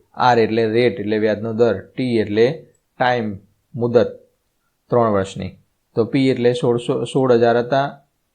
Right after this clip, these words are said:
સોળ હજાર લખવાના. ઓકે, અહીંયા સોળ હજાર લખવાના છે. સોળ હજાર, વ્યાજનો દર છે આઠ ટકા અને ત્રણ. સોળ હજાર લખ્યા તો આ બે શૂન્ય ગઈ,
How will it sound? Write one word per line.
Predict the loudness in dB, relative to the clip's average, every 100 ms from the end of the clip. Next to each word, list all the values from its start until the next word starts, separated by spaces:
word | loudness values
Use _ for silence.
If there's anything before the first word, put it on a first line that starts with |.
| _ _ _
સોળ | -4 2 4
હજાર | 4 2
લખવાના. | 0 -2 -4 -6 -10 -18
ઓકે, | -18 _ -10
અહીંયા | -8 -8 -10 -10
સોળ | -8 -6
હજાર | -6 -6
લખવાના | -8 -8 -8 -6 -8
છે. | -10 -8 -6 -6 -10 _ _ _ _
સોળ | -2 2 2
હજાર, | 4 2 2
વ્યાજનો | 2 2 0 2
દર | 4 4
છે | 2 -4
આઠ | -4 -4 -4
ટકા | -6 -2 -2
અને | 0 -2 -4
ત્રણ. | -4 -4 -4
સોળ | -6 -2 0
હજાર | 2 0
લખ્યા | -2 -2 0
તો | 2
આ | 0
બે | 2 2 2
શૂન્ય | 0 -8 -8 -2
ગઈ, | -2